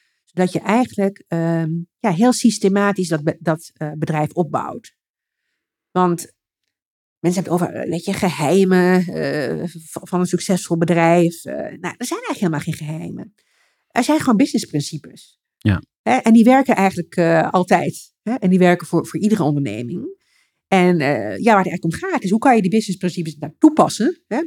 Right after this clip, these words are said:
Speaker 1: Dat je het voor jou werkend krijgt. Ehm, zodat je inderdaad, weet je, stapsgewijs, eh, ja, zo'n, zo'n huis opbouwt, hè? Wat, eh, wat staat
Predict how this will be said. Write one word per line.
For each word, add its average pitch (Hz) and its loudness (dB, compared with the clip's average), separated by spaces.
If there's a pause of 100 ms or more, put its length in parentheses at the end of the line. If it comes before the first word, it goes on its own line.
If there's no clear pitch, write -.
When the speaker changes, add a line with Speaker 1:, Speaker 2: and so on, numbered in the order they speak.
Speaker 1:
Dat 165 0
je - -4
het 160 -10
voor 185 -4
jou 156 0
werkend 214 0
krijgt. - -4 (480)
Ehm, 180 2
zodat 254 2
je 233 2
inderdaad, 196 4
weet 202 0
je, 220 0
stapsgewijs, 196 0
eh, - -6
ja, 254 -2
zo'n, 165 -4
zo'n 170 0
huis 208 6
opbouwt, 208 4
hè? 254 2
Wat, 196 0
eh, 175 -2
wat 175 -2
staat 269 2